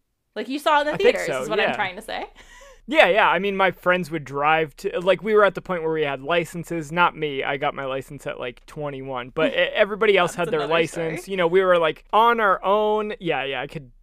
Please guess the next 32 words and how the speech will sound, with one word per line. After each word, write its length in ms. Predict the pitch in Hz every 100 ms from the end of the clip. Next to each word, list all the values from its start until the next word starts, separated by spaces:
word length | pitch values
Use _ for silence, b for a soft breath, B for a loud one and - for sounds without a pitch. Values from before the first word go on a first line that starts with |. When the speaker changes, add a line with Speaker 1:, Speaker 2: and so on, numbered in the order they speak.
| -
Speaker 2:
go 180 | 156 147
on 180 | 139
forever 460 | 139 143 131 131 131
about, 320 | 127 131 262
Speaker 1:
Yeah. 60 | 240 - 165
Speaker 2:
about 340 | 156 165 147
me. 380 | 147 147 135 131 - _
<laughs> 160 | - 214
I'm 180 | 208
very 280 | 202 269 247
self-centered. 640 | 190 190 156 - 139 127 131 277 -
Speaker 1:
<laughs> 160 | 285
Speaker 2:
But 240 | 226 220 - b b b -
we, 260 | 185 208
uh, 260 | 208 196 190 -
we, 520 | 185 202 196 151 - - -
everybody 380 | 220 233 220 214
had 220 | 190 180
their 160 | 170
license. 520 | 160 160 160 165 156 -
We 100 | 170
were, 100 | 160
like, 160 | 156
kinda, 200 | 170 160
like, 240 | 156 147 -
just 520 | 170 165 - - - _ -
starting 360 | - 202 175 175
to 60 |
get 220 | 147 160
out 240 | 156 160 156
there 160 | 151
without 360 | 139 139 147 139